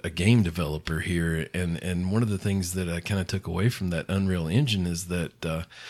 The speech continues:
with a lot of this, the actual scanned in things and, and the tools that they've given folks in there, it's, it's kind of emphasizing creativity rather than, you know, in the past, I think, I don't know, when I thought of a game developer, I thought of a nerd,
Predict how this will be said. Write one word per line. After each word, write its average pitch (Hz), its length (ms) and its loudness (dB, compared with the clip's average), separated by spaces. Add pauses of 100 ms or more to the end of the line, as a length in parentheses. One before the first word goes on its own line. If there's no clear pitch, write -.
(180)
with 107 140 -2
a 104 40 0
lot 101 200 4
of 117 60 -2
this, 98 260 2
the 92 320 0
actual 95 340 0
scanned 98 520 0
in 98 200 2
things 98 600 0
and, 156 260 -2
and 82 160 -2
the 76 80 -6
tools 151 420 0
that 87 140 -2
they've 80 200 -2
given 147 300 0
folks 85 300 -2
in 80 120 -2
there, 95 360 0
it's, 95 240 -6
it's 95 220 -4
kind 131 200 2
of - 160 -2
emphasizing 80 760 0
creativity 67 760 -6 (580)
rather 92 280 2
than, 92 560 0 (140)
you 104 100 -4
know, 98 140 0
in 95 80 0
the 90 80 -2
past, 110 560 0
I 95 60 0
think, 95 360 -2 (760)
I 107 80 2
don't 62 120 -2
know, 82 140 -2
when 95 120 0
I 87 60 0
thought 107 280 0
of 85 80 -2
a 85 40 -6
game 82 240 2
developer, 85 400 0
I 87 100 0
thought 87 280 -2
of 82 320 -8 (420)
a - 60 -8
nerd, 80 720 0